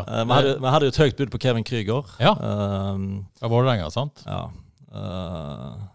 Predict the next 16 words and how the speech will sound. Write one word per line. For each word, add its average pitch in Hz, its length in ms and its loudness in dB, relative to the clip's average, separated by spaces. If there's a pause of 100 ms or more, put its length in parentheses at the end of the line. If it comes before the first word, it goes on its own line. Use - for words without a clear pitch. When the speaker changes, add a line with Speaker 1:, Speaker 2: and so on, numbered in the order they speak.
(800)
Speaker 1:
det 107 140 -20
kan 110 320 2
jo 139 100 -2
være 120 280 0
at, 110 260 -8
eh, 104 640 -6 (140)
sant, 107 420 -6
når 107 180 -4
han 110 120 0
gikk 104 180 -6
ut 107 120 -6
av 101 40 -8
kontrakt, 110 480 -8
at - 240 -12
det 101 220 -12
var, 98 320 -12